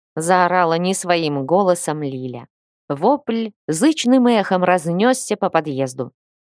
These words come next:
Только бы Руслан не оказался новым соседом.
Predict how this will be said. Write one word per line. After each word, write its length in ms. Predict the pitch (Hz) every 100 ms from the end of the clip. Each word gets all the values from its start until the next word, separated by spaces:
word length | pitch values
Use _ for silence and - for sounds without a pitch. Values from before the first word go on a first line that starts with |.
| -
Только 340 | 175 - 156
бы 120 | 165
Руслан 500 | 170 180 208 220 190
не 120 | 165
оказался 560 | 165 180 185 180 175 196
новым 300 | 196 175 180
соседом. 640 | 202 208 - 165 151 151